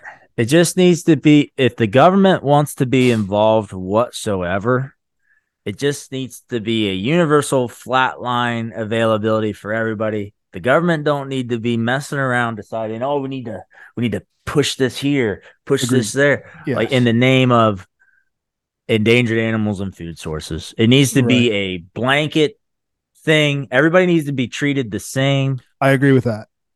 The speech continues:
Speaker 1: Um, you
Speaker 2: That
Speaker 1: don't
Speaker 2: I
Speaker 1: need
Speaker 2: agree
Speaker 1: to
Speaker 2: with.
Speaker 1: target specific communities. I mean,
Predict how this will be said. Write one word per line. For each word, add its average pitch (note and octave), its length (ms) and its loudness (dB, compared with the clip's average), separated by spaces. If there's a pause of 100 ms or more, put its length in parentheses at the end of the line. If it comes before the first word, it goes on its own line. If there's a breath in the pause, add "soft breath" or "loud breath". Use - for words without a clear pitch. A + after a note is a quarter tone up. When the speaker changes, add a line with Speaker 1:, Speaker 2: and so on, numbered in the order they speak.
(140)
Speaker 1:
Um, A2+ 500 -6 (320)
you C3+ 100 -2
Speaker 2:
That C3+ 60 2
Speaker 1:
don't C#3 140 4
Speaker 2:
I B2+ 40 -2
Speaker 1:
need C#3 80 -2
Speaker 2:
agree A#2+ 100 -4
Speaker 1:
to B2+ 60 -4
Speaker 2:
with. - 80 -12
Speaker 1:
target D3 400 2
specific C3+ 440 -4
communities. D3 840 -2 (300)
I A2+ 80 -6
mean, A#2+ 380 -2